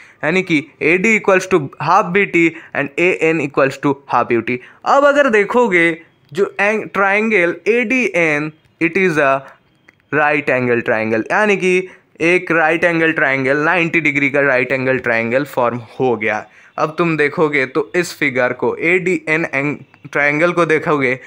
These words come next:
तो ये एक राइट एंगल ट्रायंगल फॉर्म हो गया। अब यहाँ पे कौन सा डेटा मिसिंग है, ये तुमको देखना पड़ेगा। यहाँ पे जो एच का डेटा, एच यानी कि हाइट, जिसको मैंने इतना समय से ढूंढ रहे थे,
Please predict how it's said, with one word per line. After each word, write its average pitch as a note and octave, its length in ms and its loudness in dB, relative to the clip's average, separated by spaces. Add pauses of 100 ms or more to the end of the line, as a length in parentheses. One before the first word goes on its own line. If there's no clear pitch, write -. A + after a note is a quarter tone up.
(280)
तो - 240 -2
ये A#3 180 4
एक F#3+ 240 2
राइट D3+ 320 0
एंगल C#3+ 260 0
ट्रायंगल B2 420 -2
फॉर्म A2 300 -2
हो A2 140 -2
गया। G#2+ 200 -6 (400)
अब C4 160 2
यहाँ G3+ 300 0
पे B3+ 140 0
कौन F3+ 340 -2
सा G3+ 140 -4
डेटा C3+ 320 -2
मिसिंग A#2 380 -4
है, - 220 -8
ये G3 140 2
तुमको F#3+ 440 0
देखना A#2 360 -4
पड़ेगा। G#2+ 340 -2 (340)
यहाँ A#3 160 2
पे C4+ 240 2
जो B3 200 2 (140)
एच A3 300 2
का - 160 -2
डेटा, B2 320 -2 (260)
एच F#3+ 340 0
यानी C3+ 260 -2
कि D3 180 -2
हाइट, G3+ 460 0 (360)
जिसको D3 360 -4
मैंने D3+ 420 0 (280)
इतना B3 560 0
समय G3+ 480 0
से A#3 160 0
ढूंढ C#3 320 -2
रहे A2+ 200 0
थे, - 140 -16